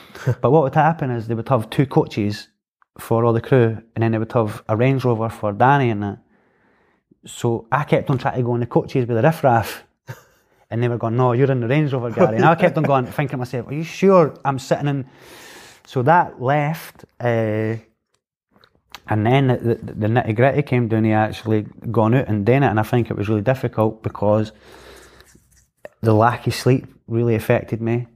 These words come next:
Speaker 2: You know,
Speaker 1: Mm-hmm.
Speaker 2: that, that, that was something that became really difficult because it was like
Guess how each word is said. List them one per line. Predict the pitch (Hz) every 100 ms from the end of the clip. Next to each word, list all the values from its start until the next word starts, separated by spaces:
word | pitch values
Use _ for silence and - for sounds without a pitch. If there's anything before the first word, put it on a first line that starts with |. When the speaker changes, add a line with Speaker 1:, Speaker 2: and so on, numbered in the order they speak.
| _
Speaker 2:
You | 113 104
know, | 107
Speaker 1:
Mm-hmm. |
Speaker 2:
that, | 107 104
that, | 110 -
that | 120
was | -
something | - 117 -
that | 107
became | 101 - 117 107 107
really | 117 117
difficult | 110 131 - 120 104 101
because | 101 - 101
it | 98
was | 95
like | 95 95